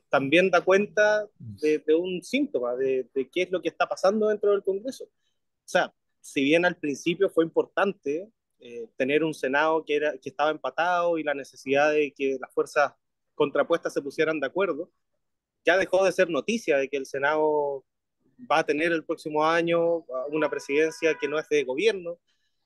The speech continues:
Eh, dejó de ser noticia que el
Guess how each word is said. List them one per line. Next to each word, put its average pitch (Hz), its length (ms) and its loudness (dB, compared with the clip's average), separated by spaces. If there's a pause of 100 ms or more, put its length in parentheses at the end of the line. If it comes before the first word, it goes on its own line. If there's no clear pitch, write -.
(120)
Eh, 127 280 -6 (220)
dejó 135 380 2
de 180 80 8
ser 180 160 2
noticia 180 560 2
que 143 400 0 (100)
el 139 360 -2